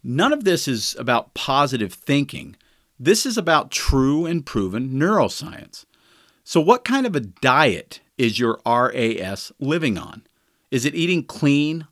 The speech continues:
honest, health-promoting information? Or are you feeding it a steady diet of junk? Garbage in, garbage out. You've heard the term.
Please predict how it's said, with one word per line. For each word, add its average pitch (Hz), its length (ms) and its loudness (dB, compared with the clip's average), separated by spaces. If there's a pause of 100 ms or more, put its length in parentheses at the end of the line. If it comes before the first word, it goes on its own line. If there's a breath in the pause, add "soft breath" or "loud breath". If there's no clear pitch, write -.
(160)
honest, 135 540 2 (240)
health-promoting 143 880 0
information? 135 720 -2 (560)
Or 151 180 6
are 156 140 8
you 165 140 -2
feeding 180 380 0
it 131 180 -2
a 120 60 -8
steady 135 440 0
diet 87 420 -8 (140)
of 143 120 -2
junk? - 500 -2 (1000)
Garbage 147 440 4
in, 151 380 0 (180)
garbage 123 460 4
out. 104 460 0
You've 98 240 -6
heard 135 220 0
the 143 60 -4
term. 120 440 -2